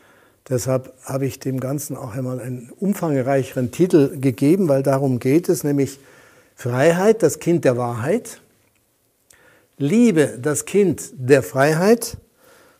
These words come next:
Und dann geht es noch um erfüllte Kommunikation und die Frage, wie geht das ganz konkret im Leben?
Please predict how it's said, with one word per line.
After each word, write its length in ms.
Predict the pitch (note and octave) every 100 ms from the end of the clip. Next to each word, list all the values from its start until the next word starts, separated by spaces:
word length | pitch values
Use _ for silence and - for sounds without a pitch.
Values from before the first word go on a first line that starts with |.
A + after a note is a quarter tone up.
| -
Und 140 | C#3+
dann 100 | C3+
geht 160 | C3+ D3
es 140 | C3
noch 180 | C3+ C3
um 180 | C3+ C#3+
erfüllte 520 | C3+ - D#3+ F3 E3+
Kommunikation 840 | C#3 C#3+ C3+ B2+ B2+ - C3 D#3+
und 100 | D#3+
die 100 | D3
Frage, 360 | - C#3+ C#3+ C3+
wie 80 |
geht 240 | C3 G#3+ B3
das 180 | C3+ -
ganz 280 | B2 A#2+
konkret 500 | - A#2+ A2 A#2+ A#2+
im 140 | A#2 A2+
Leben? 420 | A#2 C#3 G3 -